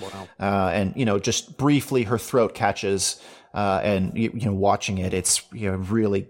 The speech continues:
Speaker 2: it grabs you because it is so real. So just an incredible film, and, and
Speaker 1: Yeah,
Speaker 2: I can't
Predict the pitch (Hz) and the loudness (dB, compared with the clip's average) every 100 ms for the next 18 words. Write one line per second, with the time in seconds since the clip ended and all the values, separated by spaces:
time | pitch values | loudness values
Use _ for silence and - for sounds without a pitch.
0 | - 127 113 107 98 101 - 95 92 - | -6 -6 -2 2 4 2 0 -2 -2 0
1 | 117 104 92 - 107 95 101 98 92 - | 0 2 0 0 0 0 0 0 0 2
2 | 120 117 - - - _ - 170 180 151 | 2 0 -8 -20 -20 _ -2 0 0 -2
3 | 165 123 143 131 123 120 - 117 113 110 | -2 0 2 2 2 -2 2 4 4 2
4 | 117 - 110 104 104 107 110 104 127 | 0 -2 0 2 2 0 0 2 2